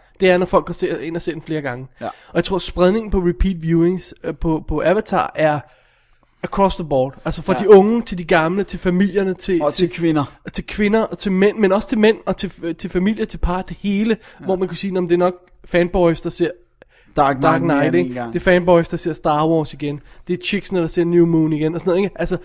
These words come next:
Speaker 1: men Avatar har sp-, har spredning ud over det hele.
Speaker 2: Ja.
Speaker 1: Det, det giver bonus.
Speaker 2: Ja.
Speaker 1: Jeg har snakket med folk, der har set den fem gange i biffen.
Speaker 2: Hvem?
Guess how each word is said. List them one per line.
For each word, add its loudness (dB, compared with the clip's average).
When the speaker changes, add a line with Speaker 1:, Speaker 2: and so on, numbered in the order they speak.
Speaker 1:
men -2
Avatar 0
har -4
sp-, -16
har -8
spredning 0
ud 4
over 0
det -8
hele. -10
Speaker 2:
Ja. -12
Speaker 1:
Det, -8
det -12
giver -6
bonus. -12
Speaker 2:
Ja. -20
Speaker 1:
Jeg 0
har -2
snakket 0
med -2
folk, -2
der -2
har -6
set -8
den -10
fem 0
gange -2
i -8
biffen. -2
Speaker 2:
Hvem? 2